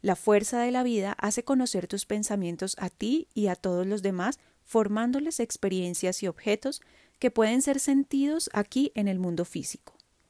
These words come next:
Tú experimentas tus propios pensamientos de primera mano,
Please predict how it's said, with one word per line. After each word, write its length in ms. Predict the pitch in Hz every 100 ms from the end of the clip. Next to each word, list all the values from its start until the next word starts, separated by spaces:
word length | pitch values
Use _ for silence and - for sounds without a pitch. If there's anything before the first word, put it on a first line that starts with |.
| _ _ _ _ _ _
Tú 180 | 285 320
experimentas 760 | 381 - 262 208 190 190 220
tus 200 | - 247
propios 340 | - 220 254 254
pensamientos 680 | 277 254 202 185 170 180 190
de 120 | 208
primera 360 | 185 170 160
mano, 400 | 175 208 170 -